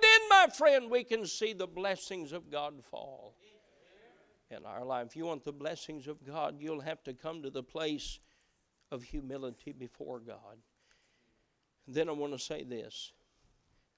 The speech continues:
The word of God burdened him for others. Go to the last verse in the chapter. "And Josiah took away all the abominations out of all the countries."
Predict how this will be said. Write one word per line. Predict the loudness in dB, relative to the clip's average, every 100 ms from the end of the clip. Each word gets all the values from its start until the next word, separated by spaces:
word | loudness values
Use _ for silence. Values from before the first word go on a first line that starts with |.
| -12
The |
word | -6 -6
of | -6 -6
God | -6 -6
burdened | -8 -8 -8 -14 -16
him | -16 -16
for | -16 -16 -12
others. | -12 -12 -18 -10
Go | -10
to | -8
the |
last | -8 -10 -10 -14
verse | -10 -10 -10 -14
in | -14
the | -16
chapter. | -18 -18 -20 _ -20 -20 _ _ _ _ _ _ _ _ _ _ _ _ _ _ _ _
"And | -16 -10
Josiah | -8 -8 -6 -6 -6 -6
took | -10 -10 -12 -10
away | -10 -4
all | -2 0 0
the | -2
abominations | -8 -4 -4 -4 -6 -8 -8 -12 -16 -14
out | -12 -12
of | -6
all | -2 0 0
the | -4
countries." | -12 -12 -12 -14 -16 -16 -20